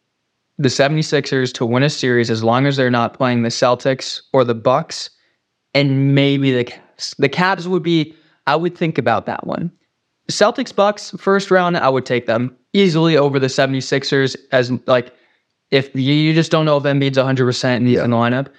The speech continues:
Speaker 1: The Cavs, eh, could go either way, but I really do like what Cleveland's doing right now. But everyone else, the Knicks, I would still probably take the Sixers over them, even though I like this Knicks team. The Pacers, give me the Pacers. The Heat, I just don't think they have another magical run in them.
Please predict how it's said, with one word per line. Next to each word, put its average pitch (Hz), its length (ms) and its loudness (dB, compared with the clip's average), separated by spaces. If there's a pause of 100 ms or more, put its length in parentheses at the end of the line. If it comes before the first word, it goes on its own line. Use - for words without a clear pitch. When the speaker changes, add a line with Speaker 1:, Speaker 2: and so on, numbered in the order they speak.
(300)
Speaker 1:
The 131 80 0
Cavs, 226 580 -2 (420)
eh, 311 120 2 (140)
could 220 200 2
go 185 240 4
either 151 240 0
way, 123 200 2
but 127 120 2
I 131 60 4
really 143 300 0
do 139 160 0
like 120 220 0
what 107 140 -2
Cleveland's 110 420 0
doing 110 260 2
right 110 180 2
now. 113 280 -2 (260)
But 127 100 2
everyone 202 260 0
else, 170 180 -2
the 127 100 -2
Knicks, 135 340 -2 (160)
I 143 40 -4
would 120 140 0
still 117 260 -2
probably 120 340 -4
take 127 240 -4
the 127 80 -2
Sixers 135 380 -2
over 131 140 2
them, 135 160 -2
even 220 280 2
though 170 140 2
I 160 100 2
like 147 240 -2
this 131 160 -6
Knicks 135 240 -2
team. 131 360 0 (260)
The 117 80 0
Pacers, 147 680 0 (360)
give 131 180 2
me 135 80 0
the 123 80 0
Pacers. 127 460 0
The 131 80 2
Heat, 208 460 0
I 143 120 0
just 135 280 -6
don't 135 200 0
think 135 160 -2
they 127 100 2
have 127 140 -2
another 123 300 0
magical 117 540 -2
run 117 200 2
in 127 140 -2
them. 143 300 0